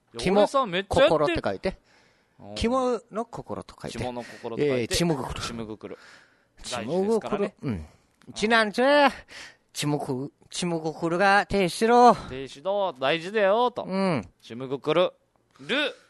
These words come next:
Speaker 2: ルから始まる、うちなぐち。
Speaker 1: いや、
Speaker 2: ル。
Speaker 1: ル。
Speaker 2: ラ行が難しいんだよ。だから、ルは母音のうから始まるものでもいいんですもんね。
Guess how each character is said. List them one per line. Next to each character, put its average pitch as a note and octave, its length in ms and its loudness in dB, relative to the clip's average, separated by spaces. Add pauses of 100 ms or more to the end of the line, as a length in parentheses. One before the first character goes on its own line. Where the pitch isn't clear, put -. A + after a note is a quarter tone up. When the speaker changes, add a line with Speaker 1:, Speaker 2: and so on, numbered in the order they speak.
(640)
Speaker 2:
ル D#4 300 -6
か C#4 140 2
ら G#3 120 8
始 D#3 260 0
ま C3 140 -4
る、 A2 120 -6
う G#2+ 60 -14
ち - 140 -20
な G#2+ 120 -16
ぐ G2 100 -20
ち。 - 200 -20 (320)
Speaker 1:
い A2 60 -10
や、 E3+ 220 2 (100)
Speaker 2:
ル。 C4+ 440 8
Speaker 1:
ル。 D#3+ 80 -8
Speaker 2:
ラ B3 180 6
行 E4 260 2
が G#3+ 120 0
難 A#3 440 -6
し C#4 200 -14
い C4+ 40 -16
ん B3+ 80 -16
だ G#3+ 100 -4
よ。 F3+ 120 -2
だ E3+ 80 -8
か D#3+ 80 -8
ら、 C#3 140 -6
ル F3 120 -10
は B3+ 460 2
母 G#3+ 160 -2
音 A#3 220 -6
の A3 160 0
う B3 220 -2
か G3+ 140 4
ら E3 140 8
始 D#3+ 200 0
ま D#3+ 120 2
る D3 80 -2
も C#3+ 120 -6
の C#3 100 -10
で B2+ 100 -12
も A#2+ 120 -14
い A#2 40 -16
い - 20 -16
ん A#2 40 -16
で A2 80 -16
す G2+ 100 -20
も G#2 100 -16
ん G#2+ 80 -14
ね。 G3 180 -4